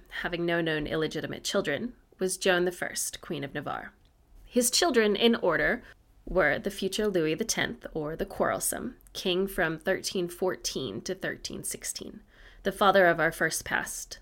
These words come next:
Joan the second. Philip the fifth, or the Tall, king from thirteen sixteen to thirteen twenty-two,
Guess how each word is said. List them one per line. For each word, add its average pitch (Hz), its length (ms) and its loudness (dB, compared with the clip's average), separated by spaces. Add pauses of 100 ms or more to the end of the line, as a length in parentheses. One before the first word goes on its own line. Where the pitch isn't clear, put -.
(180)
Joan - 300 -6
the 160 60 -10
second. - 400 -8 (720)
Philip 208 280 4
the 180 100 0
fifth, - 460 0 (260)
or 214 300 6
the 202 100 2
Tall, 202 520 2 (220)
king 185 320 2
from 160 320 0
thirteen 214 560 0
sixteen - 640 -6
to - 120 -4
thirteen 196 480 -4
twenty-two, - 640 -8